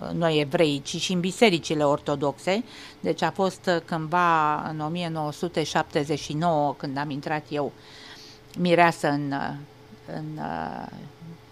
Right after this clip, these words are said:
și am intrat pe poarta, pe ușa mare, pentru că mi-au deschis-o. Uh, am fost, a fost foarte, foarte frumos și am să caut câteva poze să vă postez.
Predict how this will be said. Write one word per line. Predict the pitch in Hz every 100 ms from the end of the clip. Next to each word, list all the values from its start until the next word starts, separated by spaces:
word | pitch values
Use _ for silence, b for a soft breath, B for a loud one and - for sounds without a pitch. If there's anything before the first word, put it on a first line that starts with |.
| -
și | -
am | 202 185
intrat | 185 208
pe | 208 175
poarta, | - 180 - 165
pe | 160
ușa | 170 175 170
mare, | 160 165
pentru | 196 170 -
că |
mi-au | 165 165
deschis-o. | 156 151 - 180 196 B B B -
Uh, | 185 170 165 151 120 95
am | 160
fost, | 196 - - - -
a |
fost | 180 202 -
foarte, | - 196 156 156 -
foarte | 208 185 - -
frumos | 165 156 151 143
și | 170
am | 156
să | -
caut | 175 196 190
câteva | 185 180 165
poze | 156 180 170
să | 160 170
vă | 160
postez. | - 147 - 131